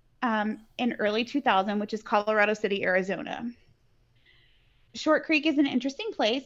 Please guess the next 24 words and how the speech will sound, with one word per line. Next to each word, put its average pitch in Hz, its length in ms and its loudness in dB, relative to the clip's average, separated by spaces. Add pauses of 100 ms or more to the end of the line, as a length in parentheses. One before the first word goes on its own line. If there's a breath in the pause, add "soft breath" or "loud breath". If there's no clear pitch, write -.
There's 277 220 0
a 294 80 0
street 269 460 -2
that 269 180 4
runs 254 320 2
straight 254 300 -2
through 320 120 0
the 320 80 4
middle 285 220 4
of 339 100 2
town 240 300 -2
that 247 160 -2
separates 262 600 -2
half - 320 0
the 311 80 -4
town 269 220 0
into 277 200 2
Arizona 247 440 0
and 220 80 -2
the 220 120 -4
other 214 220 2
half 208 260 0
into 196 140 -4
Utah. 190 540 -6